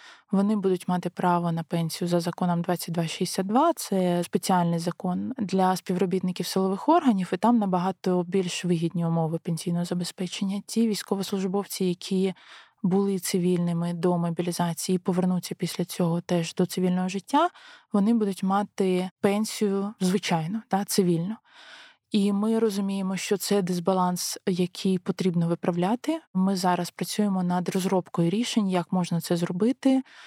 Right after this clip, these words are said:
Ну, але, звичайно, питання в спосіб, яким чином це зробити в межах того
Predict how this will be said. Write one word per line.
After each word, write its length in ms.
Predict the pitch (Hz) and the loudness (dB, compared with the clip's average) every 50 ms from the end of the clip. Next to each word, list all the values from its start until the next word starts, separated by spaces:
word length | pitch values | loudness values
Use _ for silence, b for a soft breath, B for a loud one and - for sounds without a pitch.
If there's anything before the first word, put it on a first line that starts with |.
| B B B B - | B B B B 2
Ну, 100 | 208 196 | 2 4
але, 200 | 190 185 190 185 | 4 2 2 2
звичайно, 500 | 175 180 170 - - 214 220 220 208 185 | 0 0 -2 0 2 2 2 2 0 -2
питання 460 | - 190 - - 185 190 190 180 180 | -2 -2 0 0 2 2 2 0 -2
в 60 | 175 | -2
спосіб, 560 | - - - - 202 190 202 - - - 190 - - | -4 -6 -4 0 0 0 2 0 0 -2 -2 -2 -2
яким 480 | 208 196 180 170 - - 196 190 185 180 | -2 0 0 0 0 0 0 0 0 0
чином 400 | - - 226 220 226 214 180 170 | 0 0 2 2 2 2 0 0
це 140 | - 185 | 0 0
зробити 680 | 175 185 185 180 170 185 190 185 - - 185 175 170 170 | 0 0 0 0 0 0 -2 0 0 2 2 2 2 0
в 120 | 170 160 165 | 0 2 2
межах 680 | 180 190 202 208 185 185 185 170 - - - - _ _ _ - | 4 4 4 4 2 2 0 0 0 -4 -8 -10 _ _ _ 4
того 520 | - 208 202 196 170 180 170 170 165 170 | 4 6 6 4 4 4 4 4 2 0